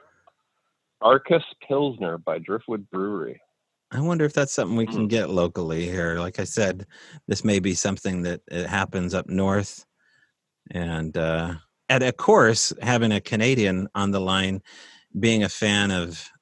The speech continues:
Speaker 2: the McKenzie Brothers and Strange Brew, the original
Speaker 1: Yeah.
Speaker 2: comedy, um, it only seemed right that a man in Kokanee country would be here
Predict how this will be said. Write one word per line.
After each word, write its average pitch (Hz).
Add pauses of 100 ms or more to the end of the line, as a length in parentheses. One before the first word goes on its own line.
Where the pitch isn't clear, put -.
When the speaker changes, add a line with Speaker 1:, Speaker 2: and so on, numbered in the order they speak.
Speaker 2:
the 95
McKenzie 95
Brothers 87
and 80
Strange 92
Brew, 104
the 92
original 87
Speaker 1:
Yeah. -
Speaker 2:
comedy, 92 (420)
um, 82 (100)
it 87
only 95
seemed 85
right 87 (120)
that 78 (480)
a 85
man 87
in 85
Kokanee 87
country 85
would 80
be 80
here 82